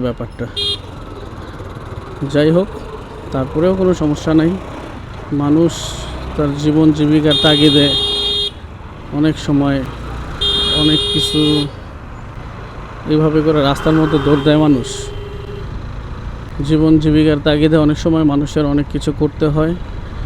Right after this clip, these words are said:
এবং আমিও সেটা করছি। মানুষ তো এলাকা ছেড়ে যায়, মানে আমি তো এলাকা ছেড়ে গেছি, মানুষ দেশ থেকে আরেক দেশে চলে যাচ্ছে তাদের জীবিকার তাগিদে, বছরের পর বছর পরিবার ছাড়া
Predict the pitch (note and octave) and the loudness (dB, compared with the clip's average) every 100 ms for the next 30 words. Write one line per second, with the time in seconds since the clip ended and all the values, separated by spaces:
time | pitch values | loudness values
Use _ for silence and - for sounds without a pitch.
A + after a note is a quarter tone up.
0 | - - C#3+ D3+ D3 C#3+ D#3 D#3 D#3 D3 | -6 -4 0 2 4 6 6 6 2 0
1 | C#3+ C#3+ - - C3 - - - - - | 0 -2 -4 -6 -6 -6 -12 -12 -14 -14
2 | - - B3 A#3+ G#3+ - F#3 E3+ E3+ E3+ | -12 -8 -4 0 0 2 4 4 4 2
3 | E3+ C#3+ B2 A2+ G#2 - - - - - | 4 2 0 -4 -8 -16 -18 -18 -18 -18
4 | - - C#3 C#3 - D#3 G3+ A3 G3 E3+ | -16 -6 -2 -2 0 0 2 4 6 6
5 | F3 F3 E3+ D#3 C#3+ D3+ F3 A3+ G#3 - | 4 2 2 2 0 0 2 2 0 -4
6 | F3 F3+ F3+ - F3+ F3+ E3 E3 E3 E3 | -2 0 0 0 0 2 4 2 2 0
7 | F3 E3 E3+ E3 D#3+ D#3 - D#3 D3+ D3 | 0 2 2 4 2 0 -2 0 0 0
8 | C#3 C#3+ C#3+ D3 C3+ C#3 C3+ B2+ A#2 - | 2 2 2 2 0 -2 -2 -4 -6 -10
9 | - - - - - - F3+ F3+ G#3 G3+ | -16 -18 -18 -18 -12 2 4 6 6 6
10 | G3 G3 E3+ D3 - F#3 D#3+ C#3 E3 E3 | 6 4 4 4 4 4 4 2 2 4
11 | D#3+ D#3 - D3+ D3 | 6 4 2 0 2